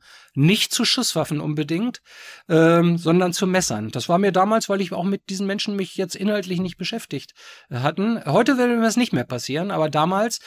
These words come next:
selbst als top ausgebildeter S E K-Mann, äh, ha-, war ich mir dessen nicht bewusst. Ich hab den also durchsucht,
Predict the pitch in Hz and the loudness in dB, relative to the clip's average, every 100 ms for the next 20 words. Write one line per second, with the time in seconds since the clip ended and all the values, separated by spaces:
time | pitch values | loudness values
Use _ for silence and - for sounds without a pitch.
0 | - - 190 226 196 180 - - 220 - | -12 0 2 2 -2 -2 -2 -2 -4 -4
1 | 185 190 - 175 185 175 170 165 160 - | -2 -2 -2 -4 -4 -4 -4 -4 -6 -4
2 | 151 170 196 220 - - - - - 175 | -2 -2 -4 -6 -8 -20 -18 -16 0 4
3 | 175 180 175 160 170 196 202 190 185 185 | 6 4 2 0 2 4 4 2 2 0
4 | 190 - 139 135 151 220 - 220 190 185 | -2 -2 -2 -2 -2 -2 -2 -2 0 2
5 | 175 151 214 262 - | 2 2 0 0 -6